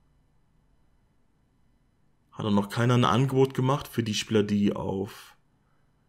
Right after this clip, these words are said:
unserer Shortlist sind. Oh, Opov geht zu Hannover. Mal schauen, wie er sich da so machen wird.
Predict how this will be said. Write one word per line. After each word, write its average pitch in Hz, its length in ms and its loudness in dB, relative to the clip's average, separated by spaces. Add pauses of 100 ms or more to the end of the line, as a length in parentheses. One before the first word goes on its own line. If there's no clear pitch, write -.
(420)
unserer 101 400 0
Shortlist 104 800 -2
sind. - 720 -4 (1120)
Oh, 123 240 -2
Opov - 320 -4
geht 113 160 -2
zu 101 180 -2
Hannover. 110 640 -2 (1400)
Mal - 80 -18
schauen, 104 300 0
wie 101 400 0
er 107 120 0
sich 110 140 -2
da 104 140 -2
so 101 80 -4
machen 101 320 0
wird. 131 200 0